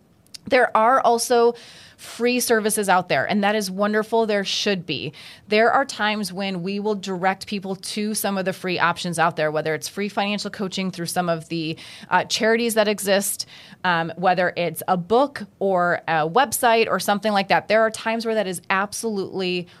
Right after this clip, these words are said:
what is best for a person. Unfortunately, studies show that free resources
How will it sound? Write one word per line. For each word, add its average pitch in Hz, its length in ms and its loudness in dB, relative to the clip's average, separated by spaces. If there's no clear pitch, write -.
what 180 240 0
is 175 140 -2
best 165 260 0
for 156 160 -4
a 147 60 -6
person. 135 500 -8
Unfortunately, 240 1160 0
studies 208 420 0
show 175 480 0
that 170 480 0
free 226 720 -4
resources 165 960 -4